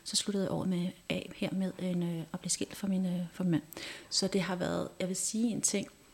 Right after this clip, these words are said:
en gang imellem, så tænker jeg, "Oh my god, Majbrit, du trækker vejret nu."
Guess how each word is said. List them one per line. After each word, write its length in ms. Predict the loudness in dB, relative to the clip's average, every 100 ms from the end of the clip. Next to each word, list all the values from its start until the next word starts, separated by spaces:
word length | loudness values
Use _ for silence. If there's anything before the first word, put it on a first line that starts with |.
| -20 -20 -20 -8 -2
en 120 | 0 2
gang 180 | 2
imellem, 220 | 2 2 2
så 80 | 0
tænker 300 | 2 2 2
jeg, 140 | -2 -4 -12 -20 -20 -20 -20 -20 -20 -20 -20 -20 -10 -8 -6
"Oh 140 | -4
my 60 | -2 -4
god, 80 | -6 -4
Majbrit, 360 | -4 -4 -6 -8 -14 -20 -20 -20 -20 -20 -20 -20 -14
du 40 | -6
trækker 300 | -2 -2 -2
vejret 220 | -2 0
nu." 140 | 0